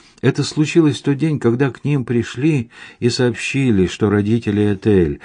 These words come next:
лорд и леди, погибли.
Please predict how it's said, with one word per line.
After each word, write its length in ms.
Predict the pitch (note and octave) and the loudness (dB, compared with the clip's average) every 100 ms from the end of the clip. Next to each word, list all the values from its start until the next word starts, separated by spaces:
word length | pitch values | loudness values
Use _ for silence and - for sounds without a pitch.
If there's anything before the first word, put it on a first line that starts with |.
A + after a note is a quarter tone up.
| - - | -16 -2
лорд 600 | G2+ G#2 G#2+ G2 E2 - - | 4 6 6 6 0 -6 -4
и 140 | G#2+ | 0
леди, 580 | F2+ F#2 E2+ D2 D#2 C#2 _ - - _ _ | 2 4 2 -2 -8 -10 _ -20 -20 _ _
погибли. 800 | F#2+ D#2+ D#2 D#2 C#2 D2 D2 C#2+ | -6 -4 -6 -8 -8 -10 -12 -14